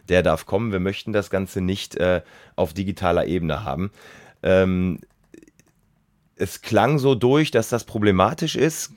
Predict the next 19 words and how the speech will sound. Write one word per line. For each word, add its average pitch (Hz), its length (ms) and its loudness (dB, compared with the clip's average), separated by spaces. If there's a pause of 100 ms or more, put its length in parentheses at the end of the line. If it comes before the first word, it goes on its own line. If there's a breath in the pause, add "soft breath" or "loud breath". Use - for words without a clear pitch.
(120)
Es 98 200 4
gibt 107 180 -2
auch - 180 2
Experten, 139 680 2 (400 loud breath)
äh, 104 360 6
die 104 220 -4
Per 107 240 2
da 107 140 0
zitiert, 117 640 0
die 104 100 -2
sagen, 101 260 4
das 90 140 -2
ist 95 120 -12
durchaus 104 240 -4
problematisch, 95 540 -2
wenn 95 80 -4
eine 90 220 0
große 92 300 -4
Gruppe 101 360 0